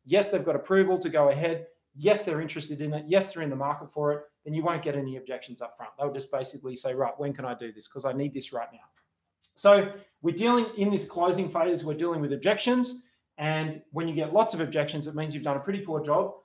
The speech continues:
of understanding all of their challenges and their pain points up front. But that's not what this session's about today. That's just revision. Today, we're talking about prospecting.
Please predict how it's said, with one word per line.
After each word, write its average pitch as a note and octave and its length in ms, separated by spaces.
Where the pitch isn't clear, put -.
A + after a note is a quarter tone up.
of C#3 200
understanding D3 600
all D3 200
of D3 100
their C3+ 200
challenges F3 720
and C#3 120
their C3+ 60
pain C#3 240
points C3 240
up B2+ 100
front. D3+ 240
But D3 60
that's - 180
not A3 160
what F3+ 80
this F#3+ 180
session's F3+ 300
about E3+ 320
today. F#3 360
That's D#3 220
just D3 220
revision. G#3 500
Today, F#3 220
we're F#3 100
talking E3+ 300
about D3+ 260
prospecting. - 720